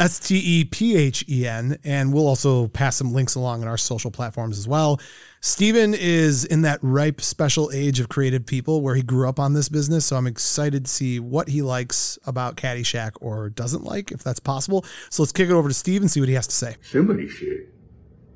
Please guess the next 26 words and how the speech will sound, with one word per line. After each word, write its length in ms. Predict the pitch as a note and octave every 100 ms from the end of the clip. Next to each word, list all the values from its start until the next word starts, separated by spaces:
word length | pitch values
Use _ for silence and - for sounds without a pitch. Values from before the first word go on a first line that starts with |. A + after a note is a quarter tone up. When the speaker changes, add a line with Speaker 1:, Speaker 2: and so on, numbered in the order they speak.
| - - - - -
Speaker 2:
they 80 |
wanted 380 | G2 G2 E2+ E2+
to 120 | -
talk 80 | F2+
about 260 | D2+ - -
Caddyshack. 720 | - - - - - - - - - - - - - - -
I 60 | -
wanna 200 | C#4 -
talk 140 | -
about 240 | - -
Caddyshack. 520 | - - - - - - -
I 40 | C4
wanna 140 | C4+
talk 140 | A3 G3
about 200 | E3+ E3
it 60 |
for 80 | -
about 240 | D#3+ - -
thirty 240 | D3 E3
seconds. 500 | - - - - - - - - - - - -
Maybe 200 | A#2+ G3
six, 200 | - - - - - - - - -
I 80 | -
think. 240 | - - - - -
Funniest 960 | G2 G2 A2 A2 - - F2+ - - -
movie 500 | D#2+ D#2+ D2+ D2+